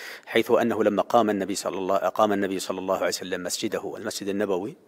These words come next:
<clears throat> حينما يعني بأمر إلهي، آه، فكان إذا جاءت صلاة العيدين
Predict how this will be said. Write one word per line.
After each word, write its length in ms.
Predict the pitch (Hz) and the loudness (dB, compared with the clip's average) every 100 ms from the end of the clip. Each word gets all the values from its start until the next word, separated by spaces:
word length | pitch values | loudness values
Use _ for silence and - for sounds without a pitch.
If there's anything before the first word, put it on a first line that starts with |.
| - - - - - | -18 -14 -14 -16 -6
<clears throat> 720 | - - - - - - - - | -4 4 6 6 2 -6 -10 0
حينما 640 | 104 98 95 92 90 - | 2 4 4 4 2 -2
يعني 360 | 107 87 87 87 | -4 -2 -2 -2
بأمر 340 | - 110 98 | 2 2 0
إلهي، 540 | 85 95 87 - 127 - - - - - | -2 -2 -2 -2 -6 -6 -18 -18 -18 -2
آه، 200 | 98 95 | 2 4
فكان 380 | - - 131 123 | 2 2 6 6
إذا 280 | 107 107 101 | 4 6 6
جاءت 300 | 127 131 107 | 8 8 6
صلاة 260 | - 107 - | 2 2 2
العيدين 460 | 95 98 92 78 | 0 2 2 0